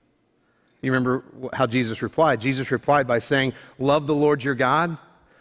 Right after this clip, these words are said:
with all your heart and all your soul and all your mind. This is the first and greatest commandment, and the second is like it.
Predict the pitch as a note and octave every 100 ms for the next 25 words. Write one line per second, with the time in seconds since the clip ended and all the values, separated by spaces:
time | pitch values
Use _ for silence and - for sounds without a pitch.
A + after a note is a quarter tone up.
0 | _ - B2+ C3+ D3 C3 D3 D3+ D3 C3
1 | C#3+ C#3 - D3 D3 C3 C3+ C3 C3 D#3
2 | D3+ - _ _ _ _ _ _ _ -
3 | D3 C#3+ A2 C3 - - _ D#3+ D#3 D#3
4 | - C3 A#2 A2+ C#3 D3+ D#3+ - - B2+
5 | C#3 E3 D#3+ - _ _ _ _ _ _
6 | _ _ _ _ - B2 A2+ - D#3 C3+
7 | D#3 - B2+ A2+ A2+ B2+ C3 F#3+